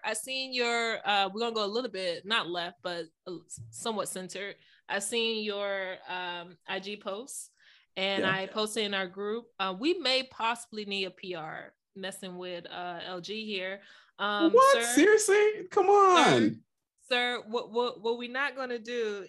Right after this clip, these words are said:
Speaker 1: is tell these <laughs> women. <laughs>
Speaker 2: It's not me. No, it's not. Wait,
Speaker 1: All right,
Speaker 2: wait,
Speaker 1: this
Speaker 2: for,
Speaker 1: is
Speaker 2: for example.
Speaker 1: context for our listeners. This is
Speaker 2: Go ahead.
Speaker 1: context for our listeners.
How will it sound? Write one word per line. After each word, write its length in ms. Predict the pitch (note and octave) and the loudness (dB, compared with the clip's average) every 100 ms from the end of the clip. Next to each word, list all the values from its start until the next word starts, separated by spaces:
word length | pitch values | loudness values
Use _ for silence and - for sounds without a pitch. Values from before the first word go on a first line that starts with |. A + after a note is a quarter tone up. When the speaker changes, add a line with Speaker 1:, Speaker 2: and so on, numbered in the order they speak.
| _ | _
Speaker 1:
is 340 | F#3+ F#3+ G#3 - - | -10 -8 -10 -12 -10
tell 200 | A3 A3 | -8 -8
these 400 | A3 A#3+ D4+ - G#4 A#4+ | -10 -8 -8 -8 -8 -6
<laughs> 120 | - | -4
women. 400 | D#4+ D4 D#4 E4 - | -2 0 4 4 2
<laughs> 40 | - F5 - F5+ - - F5 - E5+ - - - | -2 -12 -4 -4 -2 0 0 0 -2 -2 -10 2
Speaker 2:
It's 180 | G4+ D4+ | 4 8
not 240 | D4+ B3+ | 6 8
me. 280 | A#3 E4+ F4+ | 8 8 8
No, 100 | C4 | 8
it's 160 | A#3+ C#4+ | 8 8
not. 120 | A#3 | 6
Wait, 100 | A3+ | 8
Speaker 1:
All 100 | A#3 | 10
right, 80 | G#3+ | 10
Speaker 2:
wait, 120 | F3 | 10
Speaker 1:
this 100 | - | 6
Speaker 2:
for, 60 | F#3 | 4
Speaker 1:
is 60 | |
Speaker 2:
for 160 | F#3+ G3+ | 4 4
example. 360 | C#4 C4+ C#4 - | 6 4 4 2
Speaker 1:
context 260 | A#3+ - | 2 -2
for 120 | C#4 B3 | 0 2
our 160 | A#3 | 2
listeners. 500 | A#3 B3+ B3+ G#3+ G3+ G#3+ | 0 -4 -8 -12 -12 -12
This 100 | C#4 - | -10 -2
is 40 | |
Speaker 2:
Go 80 | D3+ | 0
ahead. 160 | C#3+ | 0
Speaker 1:
context 580 | D4 C#4+ F4 F4 - - | -2 0 0 0 -2 -4
for 100 | E4 | -2
our 160 | D#4 E4+ | 0 2
listeners. 520 | D4+ E4+ - - | 0 -2 -8 -8